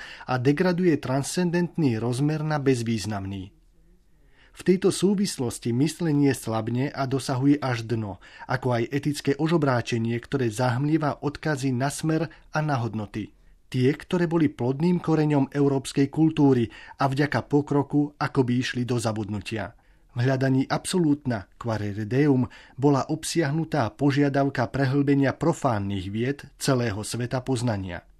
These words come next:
Vedecký výskum a otázka zmyslu v skutočnosti, aj keď v špecifickej epistemologickej a metodologickej fyziognómii, vychádzajú z jedného zdroja, ktorým je logos.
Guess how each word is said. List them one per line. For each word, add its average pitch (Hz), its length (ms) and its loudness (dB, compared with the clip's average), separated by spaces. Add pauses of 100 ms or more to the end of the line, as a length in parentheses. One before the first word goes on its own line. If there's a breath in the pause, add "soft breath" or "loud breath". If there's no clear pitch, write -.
(800 soft breath)
Vedecký 160 480 2
výskum 135 560 0
a 123 240 -6
otázka 147 480 -2
zmyslu 110 560 -4
v - 160 -20
skutočnosti, 131 1040 -4
aj 143 160 -2
keď 131 160 2
v - 60 -12 (100)
špecifickej 131 800 -2
epistemologickej 156 1120 0
a 131 80 -4
metodologickej 120 880 -2
fyziognómii, 139 960 0 (320 loud breath)
vychádzajú 170 640 2
z 135 160 2
jedného 165 480 2
zdroja, 139 560 2 (160)
ktorým 131 400 4
je 131 160 4
logos. 104 340 -2